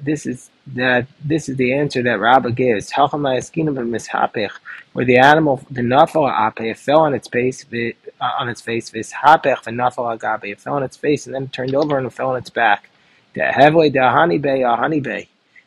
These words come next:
that the airspace, that the odor that it absorbed,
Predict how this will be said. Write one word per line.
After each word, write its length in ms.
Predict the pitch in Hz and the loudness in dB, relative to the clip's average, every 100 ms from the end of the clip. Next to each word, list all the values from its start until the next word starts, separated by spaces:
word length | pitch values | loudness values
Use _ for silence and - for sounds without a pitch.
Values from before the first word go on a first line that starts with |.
| _ | _
that 80 | - | -10
the 200 | 107 113 | -4 0
airspace, 640 | 143 151 - 123 110 101 | 2 0 -2 -2 -2 -4
that 100 | 92 | -8
the 140 | 107 | -4
odor 300 | 107 147 151 | 0 0 0
that 200 | 117 117 | 0 0
it 100 | 123 | -2
absorbed, 680 | 139 143 135 175 165 147 165 | -2 -2 0 4 4 2 -4